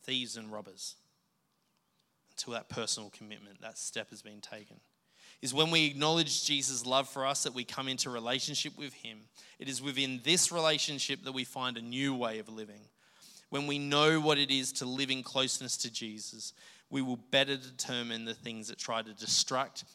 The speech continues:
and separate us from Christ. They won't look like those, those fruits of the Spirit. They won't look like love, joy, or self-control. We will then begin to understand a way of living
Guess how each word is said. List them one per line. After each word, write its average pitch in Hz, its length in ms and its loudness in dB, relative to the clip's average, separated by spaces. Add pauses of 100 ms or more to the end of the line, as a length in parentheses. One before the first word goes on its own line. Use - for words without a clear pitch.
(100)
and 120 140 -6
separate 110 580 0
us 107 160 -2
from 101 240 -10
Christ. - 580 -14 (760)
They 120 140 -2
won't 135 460 0
look 139 380 -2
like 117 220 -2
those, 117 400 0
those 120 180 -2
fruits - 380 -4
of 110 80 -12
the 107 80 -12
Spirit. - 420 -6
They 120 80 -2
won't 135 220 -2
look 160 200 -2
like 117 220 -2
love, 113 320 -4
joy, 113 240 -6
or 107 140 -8
self-control. 107 680 -8 (1300)
We 151 240 -2
will 139 160 2
then 143 320 2
begin 143 440 0
to 139 140 -4
understand 135 500 -2
a 123 60 -2
way 127 240 4
of 127 120 0
living 131 460 -2